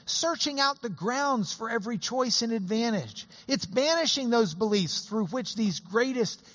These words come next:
difficulties take possession of the soul. That's what it is. Epicureanism said, "Your goal in life is to be happy, and the way you're gonna be happy is by getting rid of all of those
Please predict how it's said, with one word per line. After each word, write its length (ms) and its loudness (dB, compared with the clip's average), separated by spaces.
difficulties 840 0
take 300 -2
possession 440 0
of 120 0
the 100 -2
soul. 480 2
That's 420 2
what 160 2
it 140 0
is. 540 -2
Epicureanism 1040 2
said, 400 6
"Your 240 4
goal 400 10
in 100 4
life 400 6
is 200 -4
to 100 -2
be 180 2
happy, 500 0
and 80 2
the 60 0
way 200 4
you're 100 6
gonna 180 0
be 120 2
happy 360 4
is 100 -2
by 140 2
getting 380 0
rid 200 4
of 140 6
all 200 8
of 120 8
those 280 4